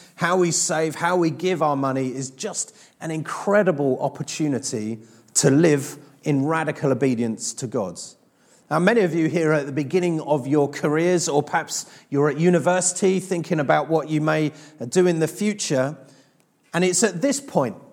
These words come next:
when you don't have much, when it's near the beginning, that you set in place the patterns for spending, for how you save, for how you give.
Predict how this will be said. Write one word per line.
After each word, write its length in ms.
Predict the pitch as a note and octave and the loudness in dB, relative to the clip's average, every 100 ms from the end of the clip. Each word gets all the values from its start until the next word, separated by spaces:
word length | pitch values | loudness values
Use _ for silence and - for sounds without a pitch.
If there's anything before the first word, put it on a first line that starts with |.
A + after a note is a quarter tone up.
| _ | _
when 160 | D3+ D3+ | -6 -2
you 80 | D#3 | 0
don't 260 | G3 G#3 | 0 0
have 240 | E3 F#3 D#3 | -4 -4 -2
much, 320 | C#3+ D3 - | -2 -2 -4
when 140 | C#3+ | -4
it's 160 | C#3 C#3+ | -4 -4
near 160 | D#3+ | -2
the 100 | D3 | 0
beginning, 440 | C#3 C3 C3+ B2+ B2 | -2 -4 -2 -2 -2
that 140 | B2 | -2
you 80 | C3+ | -4
set 320 | - - D3+ | -6 -4 -4
in 160 | C#3+ C#3 | -4 -8
place 600 | - C#3 A#2+ - - - - - | -4 -2 -2 -4 -4 -8 -16 -8
the 80 | A2+ | -8
patterns 880 | - - - A#2+ F#2 E2+ - - - - | -6 -6 -4 -4 -4 -8 -6 -6 -8 -20
for 200 | - B2 | -6 -2
spending, 680 | A2+ - D3+ C#3+ C3+ C#3+ D3 | 0 2 2 2 4 4 2
for 120 | C#3+ | 0
how 220 | C3+ D3 D3+ | -2 0 0
you 220 | C#3+ C3 | 2 2
save, 500 | - C#3+ A#2+ A#2 A#2+ - - - - | 4 4 4 2 0 -8 -20 -20 -4
for 160 | C3+ | -4
how 180 | B2+ C#3+ | 0 0
you 220 | B2+ B2 | 2 0
give. 500 | B2 C#3 F#2+ - - | 2 0 0 -8 -20